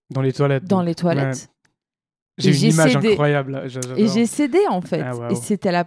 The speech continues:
Speaker 2: ma première agression sexuelle.
Speaker 1: Ah, waouh.
Speaker 2: Parce que, du coup, euh, il y avait une telle pression de tous les élèves, de tous les garçons d'un côté, les filles de l'autre, qui voulaient que j'embrasse Luigi. Et moi, je com-, je, je, je, je comprenais pas ce pourquoi. Enfin,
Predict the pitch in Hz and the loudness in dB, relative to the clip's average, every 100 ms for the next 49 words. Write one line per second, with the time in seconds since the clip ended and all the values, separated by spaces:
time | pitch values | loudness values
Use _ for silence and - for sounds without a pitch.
0 | - 190 185 170 - - 220 226 254 202 | -4 -6 -4 -4 -2 -2 0 2 2 0
1 | 180 - 240 - 254 - 202 190 277 285 | -2 -4 -4 -4 -6 -6 -2 0 2 0
2 | 180 131 127 120 110 113 113 110 117 208 | 0 -2 -2 -4 -8 -10 -10 -4 -2 0
3 | - 226 202 175 175 175 - 269 311 196 | -2 0 0 0 -8 -8 -4 -2 0 2
4 | 180 175 165 170 175 165 180 - 208 180 | 2 2 0 0 -2 -2 -6 -4 -4 -4
5 | 151 254 240 - 285 277 _ _ 165 170 | -4 -4 -4 -6 -8 -12 _ _ -6 -6
6 | - 220 190 175 226 233 233 202 180 - | -2 0 2 2 2 2 0 -2 -6 -6
7 | 202 185 165 226 - 262 247 240 247 247 | -6 -6 -2 -4 -2 -6 -4 -4 -6 -4
8 | 247 180 160 - 240 247 254 254 - _ | -4 -4 -6 -8 -6 -4 -2 -4 -10 _
9 | - _ - 185 170 151 175 180 240 - | -20 _ -6 -2 0 0 -2 0 -4 -2
10 | 269 226 254 262 262 185 175 - 170 151 | -6 -4 -6 -6 -6 -4 -4 -6 -12 -12
11 | 156 117 - - - _ _ _ _ - | -14 -14 -12 -10 -10 _ _ _ _ -8
12 | 160 160 165 - _ - - 160 165 165 | -6 -6 -8 -14 _ -20 -16 -8 -6 -6
13 | - 440 - 277 233 - 123 - 233 - | -8 -12 -6 -6 -6 -8 -6 -4 -4 -2
14 | 202 156 | -2 -2